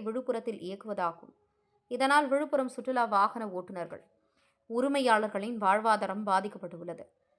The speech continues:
தமிழக அரசுக்கு வருமான இழப்பு ஏற்பட்டுள்ளது. மேலும் புதுச்சேரி வாகன ஓட்டுநர்களுக்கு அந்த அரசு அதிக பயணிகளை ஏற்ற அனுமதி அளித்துள்ளது. ஆனால் தமிழக அரசு அதிக பயணிகளை ஏற்ற அனுமதி அளிக்கவில்லை.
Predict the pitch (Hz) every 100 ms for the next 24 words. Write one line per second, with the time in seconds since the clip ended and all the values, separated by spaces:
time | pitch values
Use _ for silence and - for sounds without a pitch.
0 | _ - 254 294 311 269 233 247 226 208
1 | 202 233 226 196 202 202 254 196 - 170
2 | 175 170 160 - _ _ _ _ 226 233
3 | 220 247 254 - 247 233 190 196 226 214
4 | 190 - 202 190 180 175 220 202 180 185
5 | 202 208 285 - _ _ _ 240 262 311
6 | 269 226 240 226 220 190 196 - 190 -
7 | _ 196 226 233 208 180 190 180 170 165
8 | - _ _ _ _ _ _ _ _ _
9 | - 185 185 190 208 185 202 214 196 175
10 | - - _ _ _ _ - 247 302 311
11 | 247 233 226 226 202 190 226 196 196 220
12 | 202 175 175 170 170